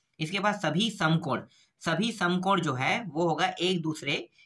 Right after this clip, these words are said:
के बराबर होते हैं, तो सभी समकोण एक दूसरे के बराबर, तो यहाँ पे इस तरह से यहाँ पे एफ में ले लो इसको। दो भिन्न रेखाओं में एक, अ, से अधिक बिंदु,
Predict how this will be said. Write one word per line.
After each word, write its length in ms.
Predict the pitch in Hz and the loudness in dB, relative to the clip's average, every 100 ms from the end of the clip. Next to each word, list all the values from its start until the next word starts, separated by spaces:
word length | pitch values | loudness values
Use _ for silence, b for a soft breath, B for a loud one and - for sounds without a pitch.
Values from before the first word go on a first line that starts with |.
| b | b
के 80 | - | -2
बराबर 440 | 160 139 120 143 135 | 2 4 4 4 0
होते 260 | 120 - | -2 -2
हैं, 300 | 131 143 - - _ _ - | -2 -2 -4 -12 _ _ -14
तो 80 | |
सभी 340 | 127 135 143 180 | -8 -4 -2 -4
समकोण 420 | 139 131 143 190 | -4 -4 -2 -2
एक 160 | 143 131 | -2 -6
दूसरे 260 | 127 131 | -10 -8
के 120 | 131 | -4
बराबर, 380 | 151 120 110 113 | -2 2 2 0
तो 120 | 107 | -4
यहाँ 360 | 139 117 117 - | -4 -4 -4 -4
पे 300 | 170 220 - _ _ _ _ - | -2 -2 -4 _ _ _ _ -12
इस 160 | 135 | -10
तरह 200 | 135 120 | -6 -4
से 360 | 120 190 269 349 _ _ _ _ _ _ - | -4 -4 -6 -8 _ _ _ _ _ _ -8
यहाँ 280 | 139 156 151 | -2 2 0
पे 140 | 156 - | 0 -2
एफ 180 | 127 127 135 | 0 0 -2
में 100 | 117 | -4
ले 120 | 107 | -4
लो 120 | 110 | -6
इसको। 320 | 107 - - - B B _ 131 | -8 -12 -20 -20 B B _ -4
दो 240 | 185 233 | 0 0
भिन्न 280 | 151 190 185 | 2 0 0
रेखाओं 500 | 151 - 135 156 214 B B - | -2 0 0 0 -2 B B -4
में 280 | 175 185 - | -2 -2 -2
एक, 380 | 180 233 - - _ _ _ _ - | 0 -2 -4 -20 _ _ _ _ -4
अ, 140 | 139 139 | -2 0
से 180 | 208 | -2
अधिक 360 | 202 147 180 170 | -2 0 0 0
बिंदु, 440 | 139 135 294 320 | -2 0 -2 -4